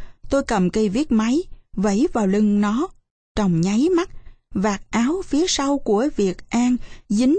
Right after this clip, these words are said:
đầy những vết mực lốm đốm. Nó chẳng hay biết gì, cứ cắm đầu đi thẳng. Khi thấy Việt An đi đã khá xa,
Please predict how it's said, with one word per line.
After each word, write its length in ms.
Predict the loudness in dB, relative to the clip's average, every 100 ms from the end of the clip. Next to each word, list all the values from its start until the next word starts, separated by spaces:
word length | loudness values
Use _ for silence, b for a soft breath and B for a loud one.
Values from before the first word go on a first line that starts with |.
| 2
đầy 280 | 2 2 4
những 460 | 4 2 2 2 2
vết 180 | 0 2
mực 220 | 0 0
lốm 400 | -2 0 2 2
đốm. 300 | 2 2 -2 -4 -14 _ _ _ _
Nó 340 | 0 2 2 0
chẳng 240 | 0 0 0
hay 320 | 0 0 0
biết 360 | 2 0 0 -4
gì, 360 | 0 0 0 b b _ _
cứ 320 | 0 2 2 0
cắm 240 | -2 0 2 2
đầu 300 | 2 0 0
đi 200 | 0 -2
thẳng. 400 | -2 0 0 0 -4 _ _ _ _ _ _ _ _ -2
Khi 140 | 0
thấy 360 | 0 0 0 0
Việt 320 | 0 -2 -2 -2
An 300 | 0 2 2
đi 180 | 0
đã 160 | -2 -4
khá 340 | -4 -4 -2
xa, 340 | -2 -2 -4